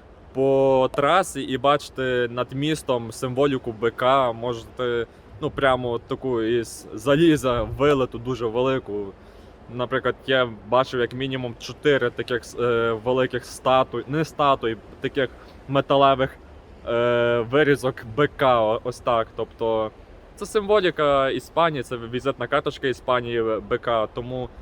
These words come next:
це всім подобається, це ніколи не закриють. Тому, тому давайте перейдемо до менш, е, небезпечного свята.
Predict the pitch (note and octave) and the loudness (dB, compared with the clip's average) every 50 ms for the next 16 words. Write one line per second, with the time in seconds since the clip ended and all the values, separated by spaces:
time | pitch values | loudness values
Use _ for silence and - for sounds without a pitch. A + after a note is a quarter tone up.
0 | - - - - - - E3+ - - F#3+ E3+ - E3 D#3 E3 D#3+ D3+ C#3 C3+ B2 | -20 -20 -20 -14 -8 -8 -4 -2 -2 -2 -2 0 0 2 2 2 2 0 -2 -4
1 | - B2+ - - C3+ B2+ C3 - - C3+ C3 C3 C3 C3 A#2 B2 B2+ - - B2 | -6 -8 -8 -8 -8 -8 -6 -4 -2 0 0 0 0 -2 -2 -4 -4 -4 -2 0
2 | A#2+ A2 G#2 G#2 - - - - - - - - - - - - - - - A#2 | 2 2 0 -2 -4 -10 -20 -20 -20 -20 -20 -20 -20 -20 -20 -20 -14 -12 -10 -8
3 | A#2 B2 C3 C#3+ D3 D3 C#3 - - - - G#3+ G#3 G3+ G3 D#3+ D#3+ D#3 D3+ C3+ | -6 -4 -2 -2 -2 -4 -4 -8 -12 -8 -6 -4 -2 0 -2 0 0 0 0 0
4 | - C#3 A#2+ C#3 C#3 C3+ C3 D3 C#3+ C3 B2 B2 A#2 C3 C3+ C#3+ C3+ B2+ - - | -2 -4 -4 -4 -2 -2 0 0 -2 -2 -2 -6 -6 -4 -2 -2 -4 -4 -6 -12
5 | - - - - A#2+ A#2+ A#2+ A#2 A#2 A#2+ A#2 A#2 A#2 A2+ A2+ A2+ A2 A2 A2 B2+ | -16 -16 -12 -8 -6 -4 -2 -2 -2 0 0 0 0 0 0 -2 -2 -4 -4 -6
6 | C3+ C#3+ - - C#3 C3 B2+ - A#2+ A2+ A#2 - - C3 D3 F3+ - D3+ B2 | -6 -6 0 2 4 4 4 2 -4 -8 -8 -6 -4 -2 -2 -2 -2 -4 -8